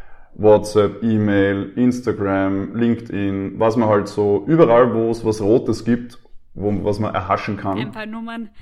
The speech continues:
Speaker 1: habe ich ein paar Nummern ab, habe ich mir ein paar, ein paar rote Nummern abgeholt. Und habe aber, habe dann mit der Zeit gemerkt, weil, und das ist ja das, eigentlich weiß es, wir wissen's ja.
Speaker 2: Mhm.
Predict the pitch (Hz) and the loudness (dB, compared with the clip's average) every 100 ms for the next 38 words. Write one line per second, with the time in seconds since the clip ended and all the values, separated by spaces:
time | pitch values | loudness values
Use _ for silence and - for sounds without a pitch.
0 | - - - 110 110 117 - - 104 113 | -20 -16 -4 2 6 4 2 -4 0 2
1 | 117 139 135 117 120 117 120 120 117 117 | 4 6 6 4 4 4 2 2 0 2
2 | 110 107 98 117 107 123 123 120 113 117 | 2 2 0 2 4 2 4 4 4 4
3 | 143 123 117 120 117 107 117 - - - | 2 2 2 2 0 2 2 0 -6 -16
4 | - - - - - 196 190 - - - | -14 -14 -12 -14 -14 -14 -16 -16 -18 -20
5 | - _ _ - 110 117 120 123 123 123 | -20 _ _ -4 2 6 8 6 4 -2
6 | - 110 113 127 147 151 - - 127 127 | -4 4 6 6 4 0 0 0 2 2
7 | 131 - 104 107 - - - 104 101 101 | 0 2 4 4 0 -16 -10 -4 0 2
8 | 117 - 104 92 90 - 107 101 104 113 | 0 0 0 0 -4 -10 -6 -2 0 0
9 | 120 - 104 104 - 101 110 107 95 98 | 0 0 0 -2 -2 -2 -2 -2 0 0
10 | 101 92 - 107 110 107 104 95 98 95 | -2 -8 -6 -2 -2 -2 -4 -4 -4 -6
11 | - 240 240 | -12 -14 -14